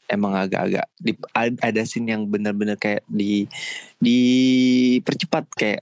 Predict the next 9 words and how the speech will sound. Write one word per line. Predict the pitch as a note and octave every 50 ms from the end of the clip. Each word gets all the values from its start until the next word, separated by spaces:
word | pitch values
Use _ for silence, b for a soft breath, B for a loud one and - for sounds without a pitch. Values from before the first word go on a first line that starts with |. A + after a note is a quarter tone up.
| - -
kayak | - - A2 G2 F#2+
emang | A2 A2 A2 G#2+ G#2+
sengaja | - - A2+ A2 A2 G#2+ G#2+ G#2+
dipercepat | G2 G2+ - - G#2 - - - - C#3 C#3
nih, | D3 C#3 C3+
buruan-buruan | B2 A#2+ B2 B2+ C3 C3 C3 B2 C3 C3 A#2+ C3
kelar. | - - B2+ B2+ A#2+ - - B B B B _ _ _ _ _ _ _ _ _ _ -
Jadi | - A2+ A#2+
kayak | A#2 - A2+ G#2 G2+ G2 G2 - -